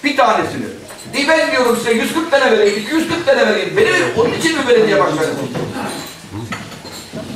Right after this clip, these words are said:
Yani burada okumaya imtina edelim yani. Şurada bir seçim önce oy verdiğimiz arkadaşın vaatleri var. Anladınız mı? Kırk tanesini okuyayım size. Kırk tane var burada.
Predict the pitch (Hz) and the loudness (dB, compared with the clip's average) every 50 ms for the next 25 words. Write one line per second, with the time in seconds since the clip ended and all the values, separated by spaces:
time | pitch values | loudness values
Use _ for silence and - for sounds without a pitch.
0 | 208 185 - - - 226 233 226 - - 220 240 233 - - - - - - - | -12 -8 -2 0 2 4 4 2 2 2 2 2 4 4 4 4 4 2 0 -4
1 | - - - - 247 - - - - - - 196 - 233 247 254 269 254 254 226 | -10 -12 -14 -12 -12 -12 -12 -16 -10 -4 -2 -2 0 0 0 2 2 4 4 4
2 | 226 - - 226 240 254 277 330 370 370 - 247 - - - - 147 - - - | 4 4 2 2 2 2 4 4 4 4 4 4 4 4 2 2 2 2 0 -2
3 | - - - - - - - - - - - - - - - 247 262 - 247 - | -4 -8 -12 -12 -14 -12 -12 -12 -12 -12 -12 -12 -10 -6 -2 0 2 4 4 2
4 | - 311 - 277 269 - 214 233 240 233 220 - 220 254 277 269 247 254 233 220 | 2 2 2 2 2 2 2 2 2 2 4 4 6 6 6 6 6 4 4 4
5 | 240 240 240 233 233 220 226 233 226 233 - - 220 220 202 202 214 214 214 214 | 4 2 2 2 2 2 2 2 2 2 2 0 0 0 2 4 4 4 4 2
6 | - 208 214 - - 370 349 - - - - - - - - - - - - - | 0 0 2 4 4 4 4 2 -2 -4 -8 -14 -16 -20 -20 -20 -18 -14 -12 -10
7 | - - - - - - - - 180 196 233 247 - 359 339 302 - 180 156 135 | -10 -12 -12 -14 -14 -8 0 0 2 4 4 2 2 0 -2 -2 0 2 2 2
8 | - - - - - - - - - - 349 359 349 - 277 262 247 233 226 - | 2 0 -6 -10 -10 -12 -10 -4 0 0 0 2 2 2 4 4 4 4 2 2
9 | - 311 311 302 294 349 381 - - - 240 240 226 - - 311 311 277 - - | 2 2 2 2 4 4 2 2 2 0 0 0 2 2 2 0 0 0 2 4
10 | 240 240 247 - - - - - 214 220 214 202 - - - | 4 4 4 4 4 4 4 4 2 2 2 2 2 0 -2